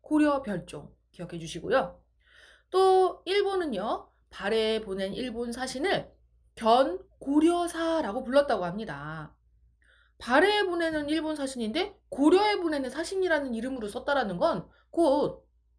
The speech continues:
고려, 그 고려는 고구려를 얘기한다고 했죠. 고구려란 나라와 발해란 나라는 결국 같은 나라야. 고구려를 계승한 발해야 라는 사실을 보여주는 또 다른 증거입니다. 또한 속일본기라고 하는 또 다른 역사서에도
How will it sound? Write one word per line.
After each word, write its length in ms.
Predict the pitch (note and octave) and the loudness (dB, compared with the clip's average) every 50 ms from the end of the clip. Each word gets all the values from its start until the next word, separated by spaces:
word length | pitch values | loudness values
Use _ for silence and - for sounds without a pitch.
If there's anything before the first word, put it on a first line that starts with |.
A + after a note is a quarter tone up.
| _ _ _ _ _ _ _ _ _ _ _ | _ _ _ _ _ _ _ _ _ _ _
고려, 540 | _ - - A#3 A#3 A3 F3+ - - - _ _ _ _ _ _ _ | _ -6 -4 -2 0 0 0 -2 -4 -10 _ _ _ _ _ _ _
그 200 | _ - C4+ - | _ -8 -8 -4
고려는 580 | - C#4 C#4+ C4+ C4 B3+ C#4+ E4 F4+ E4+ - _ | -2 0 4 4 4 4 4 0 -2 -6 -8 _
고구려를 440 | - C4 C4+ C4+ D4+ C#4+ C4 B3+ A3+ | -6 -4 0 2 6 6 6 6 4
얘기한다고 520 | G3 F#3 F3+ F#3 F#3 F3+ F3 F3 F#3 F#3 | 0 -2 -2 -4 -4 -4 -6 -4 -4 -6
했죠. 440 | G3+ G3+ - - F#3+ A#3+ D#4+ - - _ _ _ _ _ _ _ | -8 -8 -6 -4 -2 -2 -2 -4 -8 _ _ _ _ _ _ _
고구려란 640 | _ - D4+ D#4 D4+ D#4+ F#4+ G4+ G4 G4 G4 F#4+ F#4 | _ 4 6 6 6 6 4 2 4 4 4 2 2
나라와 500 | E4 C#4 B3 A#3+ A3 G#3+ B3 C#4+ F4+ F4+ - | 2 0 2 2 2 4 4 2 2 0 -4
발해란 420 | - G3 G3+ A3 B3 C4+ D4 D#4 | -8 -6 -4 -2 0 -2 -2 -2
나라는 420 | D4+ C4 A3 F#3 F#3+ B3+ E4 F#4 - _ | -2 -2 -2 -2 -4 -6 -8 -10 -14 _
결국 380 | - - F4+ F#4 F#4 G4 F#4+ - | -4 0 0 0 0 -2 -4 -6
같은 320 | - - D#4+ D#4+ - F#4 | -6 -6 -6 -4 -2 0
나라야. 640 | F#4+ F4+ E4 C4+ G3 E3+ D#3+ E3+ G3+ - - - - - _ _ _ _ | 2 2 2 2 0 0 -2 -2 -2 -2 -2 -4 -6 -12 _ _ _ _
고구려를 460 | - - C4+ A#3+ C#4+ C4+ C4 B3+ B3+ | -4 -4 -2 2 2 2 2 0 -2
계승한 500 | - G#3+ F#3+ F3+ G#3 A3 C#4 E4+ F#4 F#4 - | -4 -6 -6 -6 -2 -2 -2 -2 -4 -8 -14
발해야 680 | - - - G3+ A3 C#4 E4 D4 F#3+ F#3+ B3+ A3+ E3+ - _ _ | -18 -14 -10 -6 -4 -2 -2 0 -2 -2 -4 -4 -6 -10 _ _
라는 200 | _ - E3+ F3 | _ -10 -10 -8
사실을 380 | G#3 - D#4 D#4 - E4 D#4+ D4+ | -2 0 0 0 0 -2 -2 -2
보여주는 400 | C4+ C4+ C#4+ C#4 B3 G3 - E3 | -2 -2 -4 -4 -4 -6 -6 -6
또 80 | - G#3 | -6 -6
다른 240 | G3+ - A#3 A#3 | -4 -4 -4 -4
증거입니다. 680 | G#3+ G#3 A3 A#3 A#3 A#3 G3 D#3+ D3+ - - - - - _ _ _ _ _ _ _ _ _ _ _ - - - _ _ _ | -6 -4 -4 -4 -2 -2 -4 -4 -6 -8 -12 -16 -18 -20 _ _ _ _ _ _ _ _ _ _ _ -20 -20 -20 _ _ _
또한 380 | - F4+ F#4+ F#4+ F4+ F4 E4+ | -2 0 2 4 4 2 2
속일본기라고 1300 | E4 - - G4+ G4+ G4+ - - - B3 C4+ C#4+ D#4 D#4 F4+ G4 G4+ G4+ F#4 F4 E4 D#4+ C#4+ C4 - F#3+ E3+ | 0 2 2 2 2 2 -2 -6 -6 -2 0 0 2 2 2 2 2 0 0 2 2 2 2 0 -2 -4 -6
하는 260 | D#3+ D#3+ E3 E3+ F3 | -6 -6 -8 -10 -6
또 120 | - E4+ | -6 -2
다른 260 | F#4 A4 A4 A4+ G#4+ G#4 | 0 0 2 2 2 2
역사서에도 840 | F4+ - - A3 G#3 F#3+ F3+ D#3 D3+ D3+ - - - D#4 F#4+ - | 2 0 0 -2 -4 -2 -4 -6 -6 -8 -8 -8 -6 -8 -8 -10